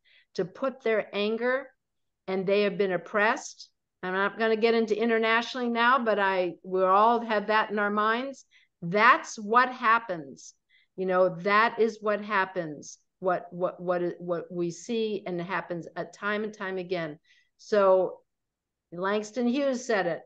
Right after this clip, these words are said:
you know, "What happens to a dream repressed?" Okay. So that is, there's no, by stating that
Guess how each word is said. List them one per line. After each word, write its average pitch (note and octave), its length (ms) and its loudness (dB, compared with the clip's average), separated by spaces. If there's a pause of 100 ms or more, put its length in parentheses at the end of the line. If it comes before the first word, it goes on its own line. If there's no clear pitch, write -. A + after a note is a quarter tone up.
(260)
you F#3+ 140 0
know, F3+ 160 -2
"What G3 260 0
happens A3 540 0
to G#3 140 4
a G3 40 4
dream G#3 380 4
repressed?" F#3+ 720 -2 (120)
Okay. G3+ 520 -6 (260)
So G#3+ 280 2
that A3 460 0
is, G3+ 360 0 (240)
there's G3 480 -2
no, B3 560 2 (360)
by G#3+ 180 2
stating C#4+ 800 -2
that A3 220 -2